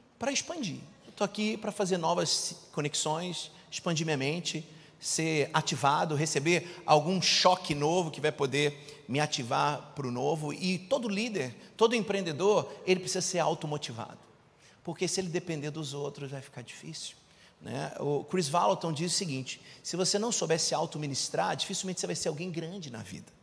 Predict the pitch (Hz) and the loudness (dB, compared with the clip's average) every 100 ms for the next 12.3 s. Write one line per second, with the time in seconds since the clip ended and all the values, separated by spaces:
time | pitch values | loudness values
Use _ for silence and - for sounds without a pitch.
0 | _ - - - - 196 214 - 180 180 | _ -20 -20 -12 -6 -2 -2 0 0 0
1 | 190 233 160 131 127 139 - - - - | -2 -2 -2 0 2 0 -4 -14 -6 0
2 | 127 170 196 175 160 147 135 - 131 - | 2 0 -2 -4 -4 -4 -4 -4 -6 -6
3 | - 131 127 135 131 123 120 117 123 120 | -6 -6 -4 -4 -2 -4 -4 -6 -8 -6
4 | 120 139 127 110 - - - 131 120 127 | -6 -6 -6 -8 -10 -18 -8 -8 -4 -4
5 | 123 - 120 127 117 120 - 113 151 139 | -2 -2 -4 -4 -6 -6 -6 -2 0 0
6 | 120 - 120 113 123 120 107 117 113 - | -2 -4 -4 -2 -2 -2 -2 -4 -6 -10
7 | - 117 120 117 110 113 127 120 120 113 | -8 -6 -2 -2 -2 -4 -4 -4 -4 -4
8 | 175 202 - - - 202 143 - 120 110 | -2 -2 -2 -2 -2 -2 -6 -10 -12 -10
9 | 113 107 98 95 90 - - - - _ | -8 -8 -8 -10 -10 -12 -16 -18 -20 _
10 | - - - 156 156 - 196 127 135 190 | -20 -4 2 2 2 -6 -6 -4 -4 -4
11 | - 120 117 - 110 107 110 - 135 - | -4 -4 -4 -4 -6 -6 -8 -6 -8 -8
12 | 190 - | -12 -14